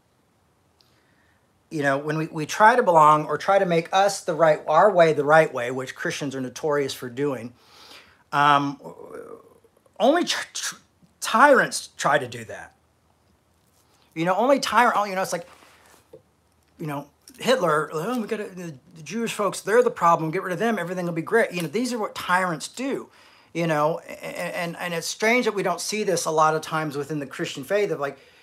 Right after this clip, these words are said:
uh, especially in more conservative Christian ideas of, like, "Well, if we just get rid of,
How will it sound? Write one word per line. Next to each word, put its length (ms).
uh, 200
especially 440
in 80
more 140
conservative 680
Christian 640
ideas 640
of, 100
like, 180
"Well, 140
if 120
we 80
just 220
get 180
rid 160
of, 160